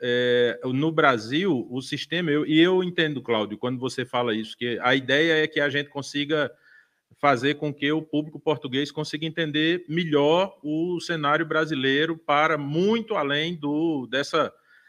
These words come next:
dessa, é, camada extremamente superficial que vocês têm aí através dos espaços de mídia. Então, só pra entender, no Brasil, primeiro,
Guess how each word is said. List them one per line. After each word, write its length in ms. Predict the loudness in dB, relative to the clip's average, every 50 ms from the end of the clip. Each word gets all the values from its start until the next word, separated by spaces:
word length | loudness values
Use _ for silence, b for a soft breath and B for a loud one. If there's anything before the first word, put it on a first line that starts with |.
| b b b
dessa, 640 | 0 2 4 4 2 2 0 2 2 2 2 0 -4 -10 _ _ _ -6
é, 140 | -4 -4 -2
camada 600 | 0 0 0 2 4 4 4 4 4 4 2 2
extremamente 580 | 0 -2 -2 -4 -2 -2 -2 -4 -4 -6 -8
superficial 540 | -10 -6 -4 -4 -4 -4 -4 -2 -2 0 -2
que 100 | -2 -4
vocês 320 | -6 -4 -2 -2 -2 -2 -2
têm 220 | -2 0 0 2
aí 240 | 2 2 2 2 2
através 640 | 0 0 0 0 2 4 4 4 2 2 -2 -6 -14
dos 320 | -12 -4 0 0 0 0 0
espaços 480 | -4 -4 -2 -2 -2 0 -2 -4 -6
de 80 | -4 -4
mídia. 340 | -2 -2 -4 -4 -6 -12 -16 _ _ _ B B B B B B B -2
Então, 400 | -2 0 2 4 2 2 2 -2 -4
só 160 | 2 4 4
pra 200 | 4 6 4 2
entender, 520 | 2 2 0 -2 0 2 2 2 0 0 -4 _ b b b b b
no 280 | -2 0 2 2 2 2
Brasil, 720 | 2 2 2 2 0 0 -2 -2 0 0 0 -2 -2 -6 -12 _ _ _ _ _ _ _ _
primeiro, 680 | 2 2 4 4 4 6 6 6 6 6 4 0 -2